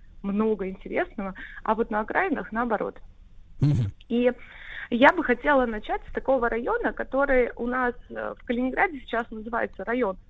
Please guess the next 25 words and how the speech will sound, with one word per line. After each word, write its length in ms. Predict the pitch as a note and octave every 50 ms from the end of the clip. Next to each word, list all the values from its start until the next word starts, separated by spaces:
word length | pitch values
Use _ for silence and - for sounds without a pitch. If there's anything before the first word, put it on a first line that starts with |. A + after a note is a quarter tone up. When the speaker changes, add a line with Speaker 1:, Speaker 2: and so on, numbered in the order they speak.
| -
Speaker 1:
Вагонка, 580 | - - C4+ C4+ B3+ G#3 G3+ G3+ G#3+ - - - F4 - - - - - - -
а, 180 | - - G#3+ G#3
потому 300 | - A#3 C4 B3 C4 B3+
что 120 | C4 A#3 G#3+
там 160 | A3 G#3+ A3+
рядом 300 | A3+ A3+ G#3+ G3+ F#3+ F#3
вагоностроительный 840 | - A#3 A3+ C4 B3+ A#3 - - G#3 A3+ A#3 - - G3 F3+ F#3 G#3
завод. 320 | B3 C#4 C4+ G3+ F3+ G3+ - - -
Может 180 | A3 B3 A#3 A3+
быть, 160 | A3 A#3 -
вы 160 | G3+ F#3 F#3 -
слышали 320 | - B3+ A#3+ - A3 G3+ G#3
про 160 | - B3 C#4
клуб 260 | - - G3+ G#3+ - - - -
когда-то 380 | - B3+ B3+ A#3 B3 B3+ B3+ A#3+
«Вагонка», 420 | B3+ C4 B3 B3+ B3+ B3+ - C4
бывший 300 | A3 B3+ B3+ - - A#3+
Д 80 | G#3 -
К 160 | - A#3+ A#3
вагоностроительного 840 | A3 A#3+ A3 A#3+ A#3+ B3 - - A3+ A3+ A#3 - - A#3 G#3+ G#3+ A3+
завода. 380 | G#3+ A#3+ A3+ A#3 A#3 G#3 - - - - - - - -
А 120 | - A#3 A#3+
в 60 | -
Кенигсберге 720 | - C4 A#3+ B3+ B3+ A#3+ B3 A#3+ - G#3+ G#4 C#4 G#3+ F#3+
он 280 | - - C#4 D#4+ F4+